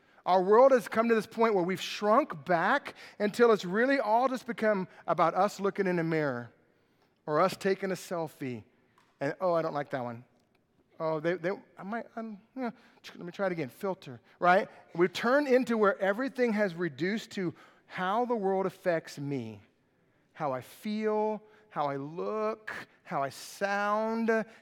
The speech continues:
how many people have liked the thing that I, we, we have pulled ourselves, instead of stepping out and going,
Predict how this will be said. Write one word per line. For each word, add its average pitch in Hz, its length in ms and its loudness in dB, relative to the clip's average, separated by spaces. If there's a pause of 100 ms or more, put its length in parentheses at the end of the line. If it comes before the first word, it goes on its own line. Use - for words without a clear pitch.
how 190 140 -2
many 196 180 0
people 214 380 -4
have 185 160 -6
liked 190 240 -2
the 190 60 -16
thing 202 220 -4
that 180 140 -2
I, - 100 -8 (100)
we, 190 180 -2 (160)
we 196 120 2
have - 180 -2
pulled 254 320 -4
ourselves, 220 280 -2
instead 233 600 0
of 190 160 6
stepping 196 480 0
out 208 180 4
and 180 100 0
going, 175 200 2